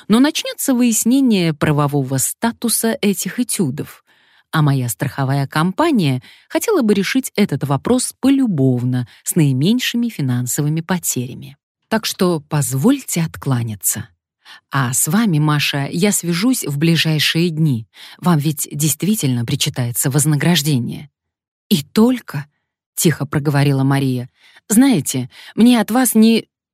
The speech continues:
Тут она поперхнулась, потому что Надежда сильно наступила ей на ногу. С ума сошла. От таких денег отказываться. «Я с вами свяжусь», заверил ее Глеб, упаковал картины и ушел.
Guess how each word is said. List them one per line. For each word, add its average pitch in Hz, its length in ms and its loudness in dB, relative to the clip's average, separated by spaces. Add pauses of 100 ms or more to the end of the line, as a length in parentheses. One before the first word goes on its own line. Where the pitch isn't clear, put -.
(140)
Тут 180 220 -2
она 139 180 2
поперхнулась, 170 920 -4 (320)
потому 127 280 -2
что - 200 -4
Надежда 135 600 -2
сильно 180 520 0
наступила 139 600 0
ей 127 280 -2
на 127 260 0
ногу. - 320 -10 (320)
С - 260 0
ума 143 380 2
сошла. - 500 -12 (200)
От - 180 -8
таких 165 340 0
денег 151 420 0
отказываться. - 760 -4 (840)
«Я 208 220 4
с - 120 0
вами 220 300 4
свяжусь», 160 760 0 (320)
заверил 131 500 0
ее 120 200 -4
Глеб, 147 420 -2 (340)
упаковал 151 600 -4
картины 226 800 -2
и 151 100 2
ушел. 131 580 -4